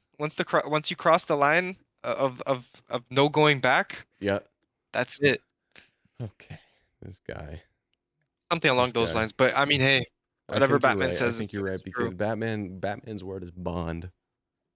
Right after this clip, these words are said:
Speaker 2: Straight up.
Speaker 1: Facts.
Speaker 2: Straight up. Um, what are, what are we running at for time now? I don't even know.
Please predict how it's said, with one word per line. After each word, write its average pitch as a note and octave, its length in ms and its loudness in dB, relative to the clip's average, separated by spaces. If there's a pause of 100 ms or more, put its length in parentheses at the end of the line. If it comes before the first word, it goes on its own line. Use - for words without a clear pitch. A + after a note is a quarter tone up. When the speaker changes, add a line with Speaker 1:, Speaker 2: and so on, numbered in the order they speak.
(1200)
Speaker 2:
Straight F2+ 340 -10
up. E2 160 -10
Speaker 1:
Facts. - 300 -14 (200)
Speaker 2:
Straight E2 400 -8
up. C#2 140 -12 (640)
Um, F2+ 340 -2
what A2 140 0
are, F3 40 -2
what A2 220 -4
are A#2 60 -6
we D#3+ 100 -8
running F#2 300 -8
at G2 140 -6
for F2 100 -12
time F#2 380 -8
now? - 140 -10
I F2 60 -4
don't F#2+ 140 -2
even F#2+ 180 -6
know. E2+ 300 -6